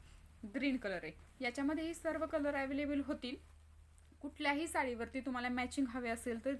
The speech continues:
तुम्हाला प्रत्येक कलर ह्या स-, मध्ये मिळेल. याच्या अस्तरचं आतलं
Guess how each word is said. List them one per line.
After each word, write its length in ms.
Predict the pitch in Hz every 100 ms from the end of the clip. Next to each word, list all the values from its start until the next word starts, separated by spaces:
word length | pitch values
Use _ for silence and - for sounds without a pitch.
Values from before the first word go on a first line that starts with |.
| -
तुम्हाला 240 | 233 214
प्रत्येक 360 | 226 226 - 285
कलर 240 | 277 262
ह्या 140 | 254 254
स-, 120 | - - - - -
मध्ये 160 | 226 240
मिळेल. 340 | 233 220 220 277 - -
याच्या 260 | 240 240 233
अस्तरचं 560 | 254 269 262 285 285
आतलं 440 | - 247 247 262